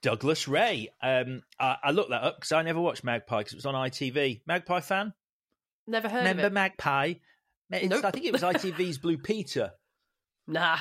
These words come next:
Speaker 1: All right,
Speaker 2: Sorry, I just
Speaker 1: cool.
Speaker 2: don't.
Speaker 1: Well, that's, uh, the beginning of the end of that section anyway, so, uh, you'll be pleased we're moving on. <laughs> Uh, he just produced Nowhere Boy, uh, the John Lennon biopic,
Speaker 2: Oh, right.
Speaker 1: uh, with Aaron Taylor Johnson.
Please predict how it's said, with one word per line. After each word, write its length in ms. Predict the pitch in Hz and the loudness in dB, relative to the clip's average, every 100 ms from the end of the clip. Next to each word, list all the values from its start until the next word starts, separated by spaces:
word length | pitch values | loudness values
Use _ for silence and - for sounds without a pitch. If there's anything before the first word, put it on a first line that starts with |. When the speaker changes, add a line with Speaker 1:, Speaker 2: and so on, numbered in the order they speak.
| - - | -4 0
Speaker 1:
All 60 | 277 | 0
right, 480 | 262 392 440 - - | 2 -2 -2 -2 2
Speaker 2:
Sorry, 380 | 220 302 - 202 | 4 4 2 -2
I 80 | - | -2
just 280 | 170 165 - | -4 -4 -6
Speaker 1:
cool. 100 | 196 | -4
Speaker 2:
don't. 160 | - - | -4 0
Speaker 1:
Well, 260 | 175 190 127 - _ _ _ | 2 2 0 -16 _ _ _
that's, 240 | 175 165 175 | -2 0 0
uh, 100 | 156 | 0
the 80 | |
beginning 360 | 135 170 160 156 | 0 -2 0 0
of 60 | 139 | 0
the 120 | 143 | 0
end 160 | 160 143 | 0 -2
of 120 | 117 | -4
that 180 | 165 - | -6 -6
section 340 | 117 - 131 | -8 -6 -6
anyway, 300 | 170 139 104 | -2 -2 -2
so, 340 | - 123 117 | -2 -2 0
uh, 80 | 120 | 0
you'll 160 | 117 113 | 0 -2
be 100 | 117 | -4
pleased 240 | - 147 131 | -4 -4 -4
we're 60 | |
moving 320 | 120 123 123 156 | -4 -2 -2 -4
on. 100 | 165 - | -8 -14
<laughs> 160 | - - | -12 0
Uh, 60 | |
he 180 | 185 180 | 2 2
just 280 | 143 202 - | 2 0 0
produced 360 | 170 160 151 160 | -2 0 0 2
Nowhere 340 | 156 156 160 | 4 4 2
Boy, 400 | 139 147 170 151 - | 2 2 0 -4 -6
uh, 80 | 107 | -4
the 100 | 110 | -2
John 320 | 127 123 117 | 0 0 -2
Lennon 400 | 131 120 117 131 - | -2 -2 -2 -6 -2
biopic, 320 | 120 131 156 | 0 0 0
Speaker 2:
Oh, 200 | 151 381 | 4 4
right. 220 | 185 110 101 | 4 0 0
Speaker 1:
uh, 40 | |
with 180 | 104 101 - | -2 -4 -2
Aaron 300 | 117 104 101 | -2 -2 -4
Taylor 240 | - 104 | -4 -4
Johnson. 540 | 98 131 143 - 165 | -4 -6 -6 -6 -6